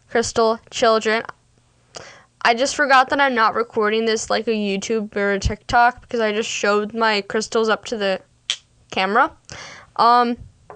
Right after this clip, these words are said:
I'm gonna be making an interest-, Instagram post about them because I love them so much, including this really cool jade skull that I got.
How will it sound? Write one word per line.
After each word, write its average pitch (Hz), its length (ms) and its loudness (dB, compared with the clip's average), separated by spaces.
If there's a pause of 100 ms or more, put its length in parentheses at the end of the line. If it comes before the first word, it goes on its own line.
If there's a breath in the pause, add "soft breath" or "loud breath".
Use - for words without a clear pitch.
(500 loud breath)
I'm 262 180 2
gonna 277 140 2
be 277 240 2
making 233 320 -2
an 220 60 -4
interest-, - 440 -4
Instagram 226 540 -2
post 233 320 0
about 208 320 2
them 208 160 2
because 196 400 0
I 202 100 6
love 202 240 2
them 214 140 -2
so 196 180 -4
much, 202 320 0
including 202 400 -2
this 202 180 -4
really 196 300 -2
cool 214 240 0
jade 190 360 -2
skull - 340 -4
that 247 160 -2
I 277 60 -2
got. 320 360 -2